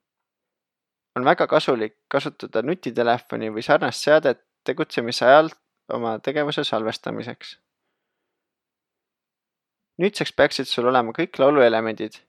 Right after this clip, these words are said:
ja nüüd võid harjutada, esitada ning lindistada laulu nutiseadmel või arvutis. Audacity programm on tasuta ja kasutajasõbralik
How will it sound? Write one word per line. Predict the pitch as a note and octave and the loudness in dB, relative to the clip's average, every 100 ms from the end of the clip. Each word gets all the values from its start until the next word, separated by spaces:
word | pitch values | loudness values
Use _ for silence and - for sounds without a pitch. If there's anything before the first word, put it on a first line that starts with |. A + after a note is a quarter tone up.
| _ | _
ja | - B2 | -6 -4
nüüd | D3 | -2
võid | B2+ B2 | -2 2
harjutada, | B2 D3+ - D#3+ D#3+ - _ _ - | 0 0 -2 -2 -2 -4 _ _ -8
esitada | C3 C3+ - G#2 B2+ A#2+ - _ _ _ - | -6 -6 -8 -4 0 0 -2 _ _ _ -10
ning | B2+ | -4
lindistada | F3 E3+ C3+ - A2+ B2 | -2 -2 -2 -4 2 6
laulu | C#3 C3 A2 A2+ - - | 6 6 2 -4 -8 -8
nutiseadmel | D#3 - E3+ D#3 E3 D#3+ B2 | -6 -2 2 2 2 0 0
või | A2+ | 0
arvutis. | A2 - - - _ _ _ _ _ _ _ _ _ _ _ _ _ _ _ _ _ | 0 -8 -16 -18 _ _ _ _ _ _ _ _ _ _ _ _ _ _ _ _ _
Audacity | C3+ B2+ G#3 - - A2+ | -2 4 4 2 -8 -6
programm | B2 C#3 D#3+ B2+ - _ | -2 2 2 0 -10 _
on | A2+ A#2 | -6 -2
tasuta | D#3 G3+ - E3 A#2+ | 0 -2 -2 -2 0
ja | |
kasutajasõbralik | G2+ D#3 F#3+ C3+ A#2+ C3+ D#3 D#3 D#3+ | 0 0 0 0 0 0 -2 -4 -4